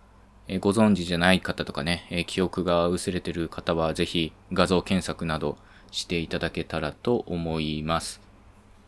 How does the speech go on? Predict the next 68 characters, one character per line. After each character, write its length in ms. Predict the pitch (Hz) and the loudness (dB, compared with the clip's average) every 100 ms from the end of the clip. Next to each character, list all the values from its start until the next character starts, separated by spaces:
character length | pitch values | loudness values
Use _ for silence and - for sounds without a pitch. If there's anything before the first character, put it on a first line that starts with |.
| - - | -20 -10
で、 80 | 143 | -8
そ 120 | - | -4
の 100 | 156 | -2
リ 140 | 143 143 | 0 -2
ス 160 | - | -2
ナ 120 | 165 | -2
ー 20 | 156 | -2
さ 360 | - 160 156 156 | -2 -2 -2 -4
ん 80 | |
と 120 | 147 156 | -2 0
の 80 | |
や 180 | 101 92 | 2 4
り 300 | 101 110 110 - | 4 2 0 -2
と 100 | 90 | -6
り 140 | 85 | -4
で、 320 | 82 95 85 - - - - - - - - | 2 2 2 -2 -12 -20 -20 -20 -20 -20 -4
森 240 | 104 175 | 0 2
蔵 160 | 190 202 | 4 2
と 120 | 185 | 2
キ 140 | - | -4
ッ 40 | - - | -12 -6
コ 140 | - | 0
ロ 580 | 160 156 156 151 151 147 | 2 4 2 2 2 2
が 400 | 151 139 82 - - - - - | 4 6 6 2 -6 -20 -16 -4
ブ 280 | 98 151 180 | 4 6 6
ー 20 | |
バ 200 | 185 175 | 4 4
機 220 | - 190 | 0 -2
器 160 | - 113 | 2 4
み 120 | 90 | 4
た 140 | 92 | 4
い 300 | 90 85 82 | 4 4 2
だ 160 | 82 98 | 4 4
み 140 | 87 | 4
た 80 | 76 | 0
い 40 | |
な 100 | 71 | -2
ね、 240 | 73 90 - | -4 -6 -8
え 80 | 92 | -10
ー、 40 | 90 | -10
こ 140 | - | -8
と 180 | - 80 | -2 0
を 140 | 78 | 0
お 20 | 82 | -2
っ 40 | |
し 180 | - 95 | -4 -6
ゃ 40 | |
っ 40 | 87 | -6
て 140 | - | -6
た 280 | - 76 67 | -4 -4 -4
ん 80 | 67 | -8
で 100 | 67 | -8
す 140 | - | -8
よ 60 | 78 | -4
ね。 160 | 107 - - _ _ _ _ - - - - - | -4 -4 -20 _ _ _ _ -20 -20 -20 -16 0
ブ 140 | 123 | 2
ー 20 | |
バ 120 | 156 156 | 4 0
機 180 | - | -2
器 200 | - 165 | -4 -6
効 240 | - 165 156 | -2 0 2
果 120 | 92 | 0
っ 60 | - | -2
て 140 | 85 | -2
い 60 | 82 | -2
う 40 | |
の 120 | 82 | 2
は、 280 | 90 90 76 | 2 2 2